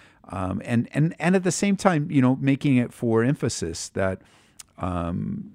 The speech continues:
sometimes, you know, you, you're used to an immediate response and you don't get one right away. And,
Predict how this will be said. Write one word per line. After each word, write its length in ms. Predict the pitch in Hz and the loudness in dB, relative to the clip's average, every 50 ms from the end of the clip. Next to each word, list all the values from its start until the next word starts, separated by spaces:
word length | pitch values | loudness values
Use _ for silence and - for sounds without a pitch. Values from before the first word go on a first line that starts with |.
| - - | -16 -8
sometimes, 560 | - - 113 - - 120 113 107 98 - - - - - _ _ _ | -4 -4 -2 -2 -2 -2 -2 -2 -4 -6 -10 -14 -20 -20 _ _ _
you 80 | - 101 | -2 0
know, 100 | 101 101 | 0 0
you, 280 | 104 101 101 104 104 - - | 0 0 0 0 0 -2 -2
you're 160 | 113 110 110 | 0 2 2
used 260 | 110 120 135 131 - | 4 4 2 2 2
to 120 | - 131 120 | 2 2 2
an 140 | 110 110 107 | 2 2 2
immediate 420 | 107 107 117 120 120 123 120 107 | 2 4 4 4 4 2 2 0
response 560 | - 110 - - - 127 120 120 120 117 - | 0 -2 -4 -2 -2 -2 0 0 0 0 -2
and 100 | 117 101 | -2 -2
you 60 | 95 | -2
don't 180 | 98 104 104 98 | 0 0 0 2
get 160 | 92 120 135 | 2 0 2
one 180 | - 123 120 117 | 2 0 2 2
right 180 | 113 113 110 | 2 2 2
away. 500 | 110 107 107 113 110 117 113 113 113 110 | 2 0 2 2 2 4 4 4 2 2
And, 200 | 104 90 82 - | 0 -2 -4 -6